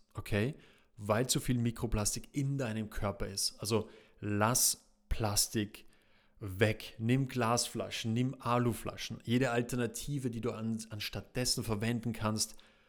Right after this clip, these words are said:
aber kein Plastik. Du tust dir und deinem Körper und deinem Testosteronwert keinen Gefallen. Okay? Das ist crazy. Ganz wichtiger Punkt rund um Fast Food.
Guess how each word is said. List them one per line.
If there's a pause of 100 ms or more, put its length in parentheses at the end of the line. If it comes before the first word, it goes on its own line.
(520)
aber
kein
Plastik.
Du
tust
dir
und
deinem
Körper
und
deinem
Testosteronwert (1000)
keinen
Gefallen. (140)
Okay?
Das
ist
crazy. (1600)
Ganz
wichtiger
Punkt (1500)
rund
um
Fast
Food.